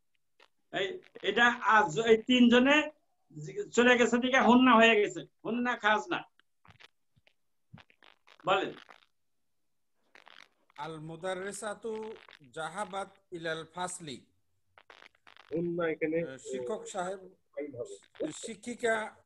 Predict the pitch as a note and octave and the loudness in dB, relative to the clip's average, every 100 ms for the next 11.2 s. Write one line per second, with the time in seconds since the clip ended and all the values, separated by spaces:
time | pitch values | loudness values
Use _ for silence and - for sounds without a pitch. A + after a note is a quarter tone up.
0 | - E3+ D#3+ C#3+ _ - _ - F3 F#3 | -16 -12 -12 -14 _ -20 _ -8 -6 -6
1 | - G#3 G#3 G#3+ B3+ - _ _ - B2 | -8 -12 -8 -8 -8 -10 _ _ -20 -6
2 | F3+ F3+ F3+ D#3+ D3 - G#2 _ _ _ | -4 -2 -4 -4 -6 -10 -20 _ _ _
3 | - D#3+ - _ C3+ E3 E3+ G#3+ F#3 - | -8 -8 -8 _ -14 -8 -4 -2 -2 -2
4 | - - _ F3+ - - _ _ - E3+ | -8 -20 _ -20 -20 -20 _ _ -10 -8
5 | F3 A3 F#3 E3+ B2+ - - - _ _ | -6 -4 -4 -6 -10 -12 -20 -20 _ _
6 | _ _ _ _ _ _ _ F#3 F#3+ - | _ _ _ _ _ _ _ -2 0 -2
7 | - - E3 E3+ E3+ E3+ G#3 G#3 A3 - | -8 -4 -4 -2 -4 2 2 4 -2 0
8 | F#3 B3 A#3+ B3+ C4 B3 A#3+ A#3+ B3 A3 | 4 4 2 -4 -2 -2 -2 0 0 0
9 | A#3 F#3+ F#3+ - _ - G#3 B3 A3+ - | -2 -6 -8 -12 _ 0 2 2 -2 -4
10 | A#3 A#3 A#3 - B3 - A3 G3+ G3+ B3 | -2 -2 -2 -16 -18 -6 2 2 2 -2
11 | C#4 D4+ | 0 0